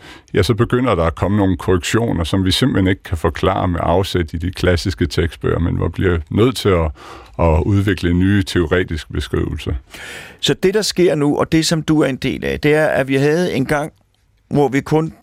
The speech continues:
Speaker 2: kendte til det, vi kunne opfatte med vores sanser. Så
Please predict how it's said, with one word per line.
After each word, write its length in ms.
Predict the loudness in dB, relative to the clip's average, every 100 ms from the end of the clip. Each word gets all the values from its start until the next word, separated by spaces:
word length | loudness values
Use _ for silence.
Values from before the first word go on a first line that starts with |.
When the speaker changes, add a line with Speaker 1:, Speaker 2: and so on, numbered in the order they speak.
| -10
Speaker 2:
kendte 380 | -2 0 0 -4
til 160 | -2 0
det, 140 | 0
vi 80 | 0
kunne 200 | 0 0
opfatte 360 | 0 -2 -2
med 80 | 0
vores 200 | 0 0
sanser. 360 | 0 -2 -4 -8 -12 -20 -20 -20 -16
Så 300 | -2 0 0